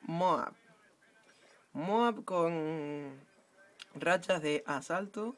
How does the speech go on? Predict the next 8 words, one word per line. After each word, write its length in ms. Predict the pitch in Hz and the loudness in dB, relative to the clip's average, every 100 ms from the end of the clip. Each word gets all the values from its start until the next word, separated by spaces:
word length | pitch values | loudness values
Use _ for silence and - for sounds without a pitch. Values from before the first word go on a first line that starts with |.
| - - - _ | -14 -20 -20 _
Muchísimo 520 | - 147 160 170 170 156 | -6 -4 -4 -4 -2 0
mérito, 400 | 170 196 180 165 | -2 -4 -4 0
la 80 | |
verdad. 440 | 147 143 160 202 247 _ _ _ _ - | 0 -2 -4 -6 -10 _ _ _ _ -12
Espero 480 | 156 - 180 180 175 | -10 -4 -2 0 -2
que 100 | 175 | -2
sepáis 380 | 175 165 160 | -4 0 0
apreciar 680 | 170 165 165 - 160 165 165 | 0 -4 -8 -4 -2 -2 -4